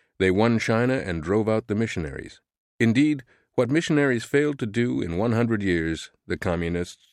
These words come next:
did in ten. One Christian leader said that if the church had spent as much time on preaching the gospel as it did on hospitals, orphanages, schools, and rest homes, needful though they were, the bamboo curtain would never have existed.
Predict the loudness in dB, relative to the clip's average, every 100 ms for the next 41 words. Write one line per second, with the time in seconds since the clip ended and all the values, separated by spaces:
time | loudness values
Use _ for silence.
0 | _ -6 -4 -4 -6 -6 -8 -8 -20 _
1 | _ _ _ _ _ _ _ _ 2 4
2 | 2 2 2 2 2 0 0 0 0 -2
3 | -4 -2 0 0 -2 -4 -4 -4 -2 -2
4 | -4 -6 -4 -2 0 -4 -4 -4 -4 -4
5 | -4 -2 -2 -4 -6 -8 -6 -4 -2 -2
6 | -2 -4 -4 -6 -6 -8 -4 -4 -6 -2
7 | 0 0 -2 -2 -8 -10 -6 -2 0 0
8 | 0 -2 0 -2 -4 -8 -8 -8 -10 -14
9 | _ 2 2 2 0 4 2 4 0 0
10 | -2 -4 -10 _ _ _ _ -8 0 2
11 | 2 0 0 -2 -2 -4 -2 -4 -6 -6
12 | -6 -6 -4 -4 -4 -6 -8 -12 -14 -18
13 | -20